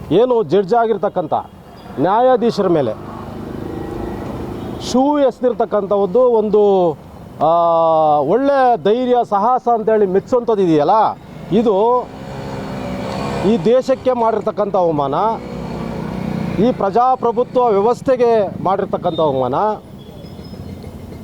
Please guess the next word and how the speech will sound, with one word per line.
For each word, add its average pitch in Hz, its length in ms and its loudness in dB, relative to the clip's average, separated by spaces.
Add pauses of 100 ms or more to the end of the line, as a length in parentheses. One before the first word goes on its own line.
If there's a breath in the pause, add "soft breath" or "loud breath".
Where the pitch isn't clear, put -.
(560)
ಸಂವಿಧಾನವಾದಿಗಳು, 240 1800 2